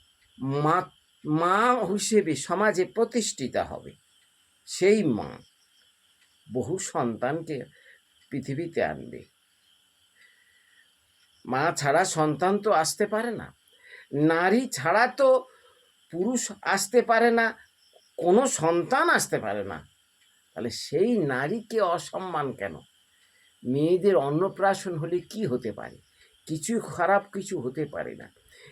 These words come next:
এটা পুরুষ শাসিত সমাজের কুসংস্কার। নারীকে বেঁধে ফে-, ফেলার জন্যে, নারীর স্বাধীনতাকে নষ্ট করার জন্যে, পুরুষতান্ত্রিক সমাজের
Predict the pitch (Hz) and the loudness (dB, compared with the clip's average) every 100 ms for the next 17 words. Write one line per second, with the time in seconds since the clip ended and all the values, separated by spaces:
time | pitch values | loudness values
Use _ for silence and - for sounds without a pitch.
0 | - - 175 226 220 226 - - - - | -4 -2 2 2 2 0 -4 -20 -20 -20
1 | _ 208 254 339 320 - - 269 247 240 | _ 0 4 4 4 2 2 2 0 0
2 | 208 185 151 - _ _ _ _ _ - | 2 2 0 -8 _ _ _ _ _ -14
3 | - 160 220 254 214 262 240 - - _ | -2 2 4 4 4 0 0 -8 -20 _
4 | - 311 247 226 208 156 - - 85 58 | -6 -2 2 4 2 2 -4 -4 -6 -6
5 | - _ _ _ _ _ _ _ _ _ | -14 _ _ _ _ _ _ _ _ _
6 | _ _ - _ 151 170 190 226 269 330 | _ _ -20 _ 2 6 6 6 4 2
7 | 330 330 285 180 - _ - 175 320 277 | 2 0 0 -4 -14 _ -4 -2 2 4
8 | 165 143 - _ - 143 131 113 95 107 | 4 -2 -14 _ -4 2 2 0 -4 -6
9 | 98 92 - - 165 226 233 277 277 202 | -8 -10 -16 -6 2 4 4 4 0 -2
10 | - 190 247 330 339 247 190 - 123 139 | 0 0 2 2 2 2 0 0 -4 -2
11 | 190 - - 254 175 135 113 98 110 92 | -2 -2 -2 2 2 2 0 -4 -10 -10
12 | 82 - - - _ - 262 339 - - | -14 -18 -20 -20 _ -2 4 4 2 0
13 | 277 269 226 208 - - - 156 196 214 | 2 2 0 -2 -4 -10 -8 -4 -2 0
14 | 208 | 0